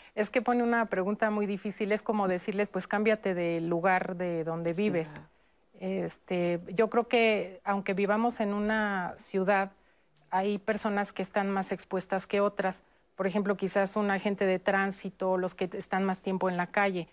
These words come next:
Speaker 1: eh, y sobre todo en, en sitios donde está más concentrado el, el tránsito vehicular. Es-, ese es el punto, o sea, tratar de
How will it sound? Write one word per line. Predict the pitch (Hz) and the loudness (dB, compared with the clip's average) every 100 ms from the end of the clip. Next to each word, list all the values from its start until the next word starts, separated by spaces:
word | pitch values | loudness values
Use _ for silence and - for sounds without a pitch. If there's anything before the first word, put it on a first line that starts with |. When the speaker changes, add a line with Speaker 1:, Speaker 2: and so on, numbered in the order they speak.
| - - _ _ _ | -18 -20 _ _ _
Speaker 1:
eh, | 185 190 180 190 - | -8 -4 -4 -4 -4
y | 196 196 190 | -2 0 2
sobre | 208 196 | 2 2
todo | 196 220 220 | 2 4 4
en, | 220 214 | 2 2
en | 202 | 0
sitios | 190 226 208 226 214 | 0 -2 0 0 2
donde | 196 185 185 | 0 0 -2
está | 185 - 196 196 | -2 -2 0 0
más | 202 196 190 | 0 0 0
concentrado | 214 202 190 190 185 196 196 | -2 0 0 2 2 2 2
el, | 185 180 190 | 0 -2 -2
el | 180 | -2
tránsito | 196 190 - 180 175 | 0 0 -2 -4 -2
vehicular. | 175 170 175 180 160 - - - _ - | -4 -6 -4 0 0 -2 -14 -20 _ -6
Es-, | 190 226 | -4 0
ese | 226 220 | 0 0
es | 208 | 0
el | 196 185 | -2 0
punto, | 190 190 185 | -2 0 0
o | |
sea, | 196 196 | 0 0
tratar | 196 196 214 | 0 0 2
de | 214 220 196 180 | 2 2 2 -2